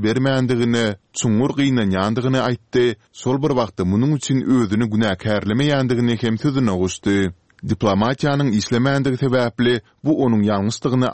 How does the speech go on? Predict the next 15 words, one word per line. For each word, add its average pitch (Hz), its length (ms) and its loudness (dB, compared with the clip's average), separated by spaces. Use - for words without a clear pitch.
aňlatmaýar 127 600 0
diýip 127 220 -2
Merkel 113 500 0
A 107 100 0
R 98 220 0
D 135 80 0
kanalyna 135 640 0
beren 117 280 0
interwýusynda 131 600 0
aýtdy. 104 480 -2
Şol 135 280 -2
sebäpli 120 520 0
men 120 200 0
munyň 131 320 2
ýalňyşdygyny 117 600 0